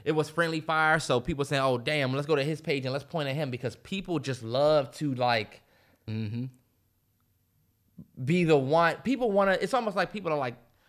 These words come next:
Speaker 1: short detectives, short detectives, and people wanna be, like, super right about shit. Like, "Oh, that's true? All right, bet. Well, since that's true, and now I know, I'ma act like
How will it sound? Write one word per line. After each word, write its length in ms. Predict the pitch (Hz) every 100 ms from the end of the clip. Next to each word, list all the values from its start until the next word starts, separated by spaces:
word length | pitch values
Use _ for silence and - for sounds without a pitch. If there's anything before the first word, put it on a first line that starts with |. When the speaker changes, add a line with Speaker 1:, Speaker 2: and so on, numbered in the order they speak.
| _
Speaker 1:
short 360 | - - 220 143
detectives, 500 | 139 180 160 - 123 - -
short 260 | - 208 -
detectives, 520 | 139 170 165 135 120
and 100 | 110
people 220 | 165 147
wanna 200 | 135 131
be, 200 | 117 120
like, 180 | 110 101 - _ _
super 380 | - - 180 147
right 240 | 131 135
about 260 | 117 104 95
shit. 240 | - - - _ _ _ _ _
Like, 300 | 120 107 95 _ _ _ _ _ _ _ _ _ _ _ -
"Oh, 160 | 165
that's 200 | 175 185
true? 180 | 240 247
All 140 | 170
right, 160 | 156 147
bet. 180 | 143 135
Well, 80 | 131
since 240 | 190 151
that's 240 | 175 175
true, 160 | - 185
and 160 | 160 139
now 260 | 151 151 156
I 260 | 156 170
know, 280 | 165 175 175
I'ma 340 | 156 156 143 127
act 260 | 151 143 139
like 440 | 127 123 117 -